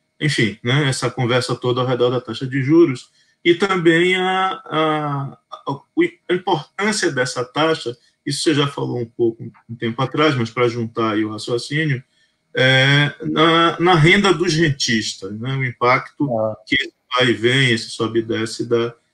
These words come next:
Speaker 1: da taxa de juros na, na, na, na, no ganho dos rentistas. Por exemplo, agora a gente tá co-, vivendo numa, com uma taxa de juros bem baixa no Brasil,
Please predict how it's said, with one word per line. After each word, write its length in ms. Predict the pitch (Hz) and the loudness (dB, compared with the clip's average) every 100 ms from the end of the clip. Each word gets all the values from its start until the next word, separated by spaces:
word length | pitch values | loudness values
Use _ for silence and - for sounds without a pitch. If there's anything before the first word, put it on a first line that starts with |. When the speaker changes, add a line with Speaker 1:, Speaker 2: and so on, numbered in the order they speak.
| _ | _
Speaker 1:
da 100 | - | -6
taxa 280 | 120 123 - | 0 0 0
de 160 | 117 117 | -2 -2
juros 380 | 117 117 120 123 | 2 2 2 0
na, 260 | 123 117 | -2 -2
na, 800 | 123 120 117 113 107 113 - 160 - | -4 -2 0 -2 -2 -8 -10 -14 -12
na, 200 | 120 110 | -10 -10
na, 0 | |
no 380 | - 117 127 135 | -8 -10 -2 4
ganho 240 | 117 127 | 6 4
dos 140 | 127 127 | 2 2
rentistas. 600 | 156 151 117 104 - - _ _ _ | 2 4 0 0 -4 -20 _ _ _
Por 80 | 156 | 4
exemplo, 340 | 156 143 139 | 6 6 4
agora 360 | 151 143 151 175 | 4 6 6 8
a 60 | 175 | 6
gente 320 | 180 180 - | 4 -2 -4
tá 180 | 156 156 | -2 -2
co-, 160 | 156 | -4
vivendo 500 | 139 151 131 147 165 | -2 -2 0 -2 -2
numa, 220 | 160 147 | -2 -4
com 180 | 143 - | -6 -8
uma 100 | 131 | -8
taxa 280 | 123 120 131 | -2 -4 -4
de 140 | 120 | -10
juros 280 | 117 143 156 | -6 -4 -2
bem 180 | 147 180 | 0 0
baixa 360 | 160 143 131 - | 0 -2 -2 -8
no 100 | 113 | -12
Brasil, 440 | 104 101 101 92 | -10 -10 -12 -16